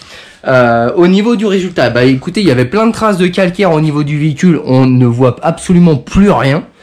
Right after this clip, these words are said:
Donc ça décape, euh, clairement bien la carrosserie, il n'y a pas de doute, hein, je vous montre au soleil. Euh, il y avait beaucoup de taches blanches, et cetera, dues au lavage, parce que je rappelle que chez moi, l'eau est extrêmement calcaire.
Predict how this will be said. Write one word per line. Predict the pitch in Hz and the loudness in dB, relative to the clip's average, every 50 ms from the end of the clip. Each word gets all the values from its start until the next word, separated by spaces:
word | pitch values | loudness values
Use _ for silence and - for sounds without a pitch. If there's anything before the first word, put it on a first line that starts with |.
| - - - - - - - - | -20 -20 -20 -20 -20 -20 -8 0
Donc | 127 135 139 131 | 2 2 2 2
ça | - - - 147 135 127 123 127 | 0 -2 0 0 2 2 0 0
décape, | 117 135 135 135 - 170 156 156 156 - | 0 0 -2 0 0 0 -2 -2 -2 -2
euh, | 127 120 117 113 110 110 110 104 110 | 0 2 2 2 2 2 0 0 -2
clairement | 110 - 185 190 190 180 180 175 175 175 | -2 -2 0 0 0 0 0 0 0 0
bien | 170 147 139 170 180 175 170 175 - - _ _ - | -2 -2 -4 -4 -2 -2 -4 -6 -8 -16 _ _ -2
la | 123 123 101 123 | 0 0 0 0
carrosserie, | 131 165 123 123 127 127 - 165 | 0 2 2 2 0 0 0 0
il | 208 | 0
n'y | 202 | 0
a | 160 131 | 0 0
pas | - 127 123 | 0 0 -2
de | 123 | 0
doute, | 123 170 208 202 190 | -2 -4 -2 -2 -2
hein, | 156 147 131 | 0 0 0
je | 120 117 | 0 -2
vous | 117 127 | -2 -2
montre | 139 139 147 139 - 135 | -2 0 -2 0 -2 -4
au | |
soleil. | 127 - 135 131 135 151 190 226 220 - - - - - - - - _ _ _ - | -2 0 0 0 2 2 0 0 -2 -6 -12 -20 -20 -20 -20 -20 -20 _ _ _ -2
Euh, | 120 117 117 113 | 0 2 2 2
il | 117 | 2
y | 123 | 2
avait | 127 127 143 | 2 2 0
beaucoup | 143 139 147 180 170 - 208 185 | 0 2 0 0 0 0 -2 -4
de | |
taches | - - 208 180 165 156 | -2 -2 -2 -2 0 -2
blanches, | 135 143 160 180 190 180 - 160 | 0 0 0 0 0 0 -2 -4
et | 139 | -4
cetera, | 123 - 147 131 127 156 151 160 160 | -2 -2 -2 -2 0 -2 0 0 0
dues | 151 139 123 135 | 0 0 2 2
au | 135 135 | 2 2
lavage, | 135 139 143 151 160 151 - | 2 2 0 0 -2 -2 -4
parce | - 117 - | -6 -8 -6
que | - 127 | -6 -4
je | 117 120 | -4 -4
rappelle | 123 123 123 143 131 | -4 -4 -4 -6 -6
que | 127 131 | -6 -8
chez | 123 - 135 | -6 -4 -4
moi, | 135 143 143 135 | -2 0 0 0
l'eau | 127 131 135 131 | 2 0 2 0
est | 123 120 | 0 0
extrêmement | 120 - - - - 147 147 151 151 151 | -2 -6 -12 -8 -4 -2 0 0 0 0
calcaire. | 135 - 165 151 151 160 160 156 - - | 0 -2 -2 -2 -2 -2 -2 -2 -4 -6